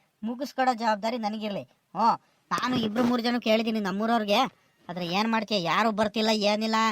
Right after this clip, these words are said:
ಎಲ್ಲಾರುನು ರಾಗಿ ಕೊಯ್ಲು ಮಾಡಕ್ ಹೋಗ್ಬೇಕು, ಅಲ್ಲಿ ಹೋಗ್ಬೇಕು, ಇಲ್ಲಿ ಹೋಗ್ಬೇಕು. ಹ್ಞೂ, ಎಲ್ಲ ಕೆಲ್ಸಗಳಿದಾವೆ. ನಮ್ಮ ಹೊಲದಲ್ಲಿ ರಾಗಿ ಹಾಕಿದೀವಿ,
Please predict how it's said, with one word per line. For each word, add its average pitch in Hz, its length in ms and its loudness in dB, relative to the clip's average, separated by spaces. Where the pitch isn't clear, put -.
ಎಲ್ಲಾರುನು 214 640 0
ರಾಗಿ 202 320 0
ಕೊಯ್ಲು 214 280 -2
ಮಾಡಕ್ 214 320 -2
ಹೋಗ್ಬೇಕು, 214 420 -2
ಅಲ್ಲಿ 202 240 0
ಹೋಗ್ಬೇಕು, 214 360 -2
ಇಲ್ಲಿ 220 300 -4
ಹೋಗ್ಬೇಕು. 214 380 -4
ಹ್ಞೂ, 220 240 2
ಎಲ್ಲ 214 140 0
ಕೆಲ್ಸಗಳಿದಾವೆ. 220 760 0
ನಮ್ಮ 208 240 0
ಹೊಲದಲ್ಲಿ 233 420 0
ರಾಗಿ 214 340 0
ಹಾಕಿದೀವಿ, 220 520 -2